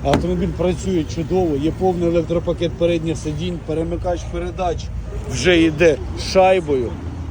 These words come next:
Акустична система Meridian працює справно, є люк, ось така лінзована оптика, дуже агресивна, потужна машина, яка буде дарувати емоції кожного дня.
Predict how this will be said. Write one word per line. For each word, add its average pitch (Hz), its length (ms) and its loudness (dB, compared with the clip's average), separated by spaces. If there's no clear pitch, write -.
Акустична 175 640 2
система 175 380 2
Meridian 180 540 2
працює 165 400 2
справно, 165 500 2
є 165 340 2
люк, 175 280 -2
ось 180 100 -8
така 170 400 -6
лінзована 165 600 -6
оптика, 165 560 -6
дуже 190 280 -2
агресивна, 175 640 -2
потужна 165 560 -4
машина, 165 520 -4
яка 170 260 0
буде 180 240 0
дарувати 175 500 4
емоції 175 580 -2
кожного 165 460 -2
дня. 147 240 -6